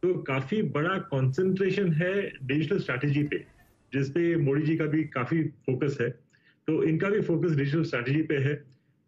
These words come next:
ज-, जहां भी हम लोग देखें कि उनका जो सबसे बड़ा कॉ-, competitor है एचडीएफसी Bank, उनको वहां पे दिक्कत हो रही है। आरबीआई से rap भी मिला है उनको, पर, अ, Kotak, the way they have gone about digital st-, strategy,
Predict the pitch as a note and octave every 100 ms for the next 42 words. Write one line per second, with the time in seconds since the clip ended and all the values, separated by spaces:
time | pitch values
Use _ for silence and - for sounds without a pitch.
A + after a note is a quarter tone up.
0 | - - - D3+ D3+ D#3+ G3+ G3 F#3+ F#3
1 | E3 F#3+ F#3 F#3+ F#3 E3+ D#3 C#3+ E3+ E3
2 | - D#3+ D#3 - - D#3+ D#3 C#3 C#3 A2
3 | A#2+ A2+ D3+ D3+ D3+ D3+ - A#2 A2 D#3
4 | E3+ E3+ D3 C#3+ D#3 - - C#3+ G#3 F3+
5 | E3+ F3 D3 C3 D#3 D3 B2+ A#2+ A#2 A2+
6 | C3 - _ _ _ - B2+ C#3+ D#3+ D#3
7 | D3 D3+ A2+ B2+ - D3 C#3 C3 A#2+ A2+
8 | - C3 - - _ - E3+ - - -
9 | - D3 C#3 - D#3 E3 F#3+ D#3 D3+ D3+
10 | F3+ E3 E3 - C#3 F3+ E3+ C#3+ D3 D#3
11 | D3 - B2+ B2+ B2+ C#3 G3